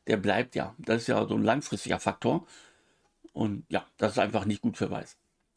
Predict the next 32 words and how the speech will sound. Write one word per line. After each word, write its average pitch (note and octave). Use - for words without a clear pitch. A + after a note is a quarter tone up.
Deswegen F3
kam C#3
Turm B3+
D C#3+
vier D#3
in A2+
der G#2+
Partie. -
Okay. -
Jetzt -
hat, E3+
äh, D3
Short E3+
Dame F3
E C3
sieben C3
gespielt. -
Die G3
Idee G#3
ist, D4+
den F3
Läufer G3+
zu C3+
decken C#3
und C#3
damit F#3+
A E3+
fünf, A3+
A D#3
vier G3+
wieder D#3+
voranzutreiben. D#3